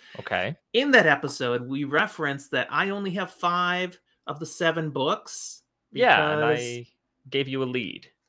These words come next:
Speaker 2: Yes, well, I solved it. I solved where the missing two books are. 'Cause you said you had taken the books to your mother's childcare center and was
Speaker 1: Yep.
Speaker 2: reading some, and,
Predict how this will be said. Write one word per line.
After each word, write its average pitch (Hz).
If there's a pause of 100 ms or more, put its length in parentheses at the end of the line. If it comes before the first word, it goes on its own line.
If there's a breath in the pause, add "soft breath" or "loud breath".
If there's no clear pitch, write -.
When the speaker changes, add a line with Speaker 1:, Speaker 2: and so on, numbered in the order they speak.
(260)
Speaker 2:
Yes, 165
well, 165
I 185
solved 185
it. 127
I 113
solved 170
where 170
the 156
missing 165
two 160
books 151
are. 131 (320 soft breath)
'Cause 135
you 190
said 135
you 131
had 131
taken 185
the 180
books 160
to 151
your 165
mother's 143
childcare 143
center 170
and 131
was 123
Speaker 1:
Yep. 110
Speaker 2:
reading 160
some, 165
and, 127